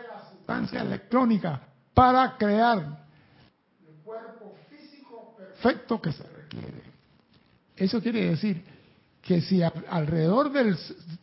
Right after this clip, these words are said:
sol de este sistema, todo lo que gira alrededor está girando del átomo que el Padre es. Y nosotros, los seres humanos, tenemos un átomo permanente. ¿Dónde está ese átomo permanente?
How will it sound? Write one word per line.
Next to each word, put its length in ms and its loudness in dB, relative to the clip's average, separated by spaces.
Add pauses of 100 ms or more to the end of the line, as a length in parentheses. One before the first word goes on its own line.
(120)
sol 280 4
de 160 6
este 180 2
sistema, 640 2 (760)
todo 280 6
lo 160 4
que 120 4
gira 280 4
alrededor 600 4 (1000)
está 320 0
girando 640 2 (320)
del 280 -4
átomo 520 2
que 80 -2
el 80 0
Padre 600 -2
es. 280 -10 (840)
Y 140 8
nosotros, 720 4
los 200 0
seres 240 4
humanos, 560 4 (640)
tenemos 540 6
un 200 6
átomo 460 6
permanente. 800 2
¿Dónde 460 4
está 240 -2
ese 200 0
átomo 340 2
permanente? 720 0